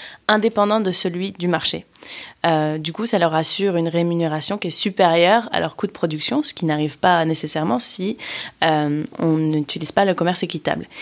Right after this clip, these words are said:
Et en fait, ça leur permet d'investir, euh, puis, euh, surtout d'éduquer leurs enfants, de pouvoir acheter à manger, d'avoir accès à des soins médicaux, enfin vraiment des, des, des choses de base qui devraient être des droits humains, mais finalement qui ne sont souvent pas respectés,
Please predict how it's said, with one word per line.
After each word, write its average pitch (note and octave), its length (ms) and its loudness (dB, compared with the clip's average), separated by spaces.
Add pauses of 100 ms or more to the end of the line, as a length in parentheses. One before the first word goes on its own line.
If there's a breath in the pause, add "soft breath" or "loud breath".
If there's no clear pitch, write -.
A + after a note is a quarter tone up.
(260 loud breath)
Et D3 100 0
en C3 60 -4
fait, F#3+ 380 0
ça D3+ 140 -2
leur C#3+ 120 -2
permet D#3 300 0
d'investir, D#3 600 2
euh, D3 440 -2
puis, - 360 -10
euh, D3 80 -10
surtout - 300 -6
d'éduquer E3 420 0
leurs D3 220 4
enfants, E3 420 2
de F#3 80 -2
pouvoir D#3+ 380 -4
acheter D3+ 360 0
à D#3+ 80 4
manger, D3+ 460 2
d'avoir D3+ 240 0
accès D3 260 -4
à D#3+ 40 -2
des D3 100 -2
soins D#3 220 -4
médicaux, D3 420 -2 (240 loud breath)
enfin E3 140 -2
vraiment F3 240 2
des, F#3 160 0
des, D#3+ 260 0
des E3 220 -2
choses F3+ 240 0
de E3 80 4
base E3 500 4 (100)
qui - 140 -6
devraient F#3+ 580 4
être - 300 0 (460 loud breath)
des F3+ 100 2
droits E3+ 320 4
humains, F#3 380 2
mais E3 140 0
finalement E3 400 -2
qui - 120 -6
ne B2+ 80 -2
sont - 140 -4
souvent F3 320 -2
pas F#3 140 4
respectés, E3+ 600 0